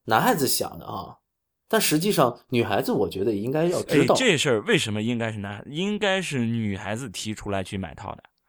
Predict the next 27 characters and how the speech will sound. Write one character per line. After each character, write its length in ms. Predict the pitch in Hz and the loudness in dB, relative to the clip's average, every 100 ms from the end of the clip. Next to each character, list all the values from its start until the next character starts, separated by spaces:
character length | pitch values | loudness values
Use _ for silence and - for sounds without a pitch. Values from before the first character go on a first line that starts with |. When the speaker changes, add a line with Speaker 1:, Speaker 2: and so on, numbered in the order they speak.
| _ _ | _ _
Speaker 2:
因 200 | 170 214 | -2 0
为 400 | 151 135 143 - 110 | 4 4 4 2 -2
对 200 | 165 143 | 4 6
于， 200 | 135 135 - _ - | 6 2 -2 _ -8
说， 220 | - 196 | -2 0
说 220 | 165 196 | 0 0
白 160 | 120 120 | 2 0
了， 80 | |
其 60 | 127 | 0
实 100 | 135 | -2
对 140 | 139 | 0
于 40 | 131 | 2
男 160 | 113 | 2
人 100 | 117 | 2
来 120 | 110 104 | 2 0
说， 80 | |
怀 200 | 113 110 | 0 0
孕 120 | 123 110 | 0 0
对 120 | 113 | -2
他 140 | 113 | -4
一 80 | 120 | -4
点 180 | 104 92 | -2 -4
影 120 | 104 | -4
响 140 | 104 | -6
都 80 | 92 | -8
没 120 | 87 | -10
有。 180 | 78 - | -14 -20